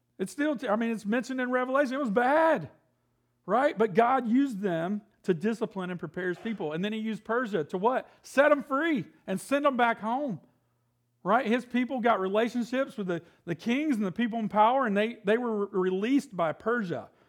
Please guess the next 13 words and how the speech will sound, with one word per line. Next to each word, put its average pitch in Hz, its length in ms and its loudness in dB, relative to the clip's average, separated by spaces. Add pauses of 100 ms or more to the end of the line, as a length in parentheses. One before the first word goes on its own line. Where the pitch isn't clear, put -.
(280)
And 170 320 0
then 226 180 -2
the 226 60 -2
Greece 240 640 0
is 170 160 -2
the 190 100 -2
next 208 320 -4
one. 131 220 -6 (260)
And 165 200 -2
they 226 200 0
changed 190 400 -8
the 214 100 0
language. 214 180 -2